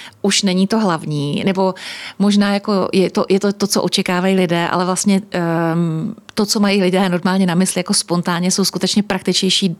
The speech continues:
jako jde do není věci, jako řešit, jak řešit inflaci, jak získat nějakou krátkodobou rezervu, jestli mi ty peníze vystačí na důchod. Takže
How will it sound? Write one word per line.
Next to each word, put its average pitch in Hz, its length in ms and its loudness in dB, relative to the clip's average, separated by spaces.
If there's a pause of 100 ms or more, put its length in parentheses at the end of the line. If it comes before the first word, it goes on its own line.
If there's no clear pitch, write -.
(120)
jako 175 220 0
jde 185 160 2
do 180 100 4
není 156 260 0
věci, 151 240 -4
jako 160 200 -2
řešit, 185 360 0
jak 196 200 0
řešit 190 240 -2
inflaci, 151 600 -4 (460)
jak 202 180 2
získat 202 300 2
nějakou 180 280 2
krátkodobou 180 580 0
rezervu, 165 480 0 (280)
jestli 180 300 2
mi 196 100 4
ty 208 100 2
peníze 175 400 2
vystačí 170 420 -2
na 165 100 2
důchod. 156 280 -2
Takže 190 240 0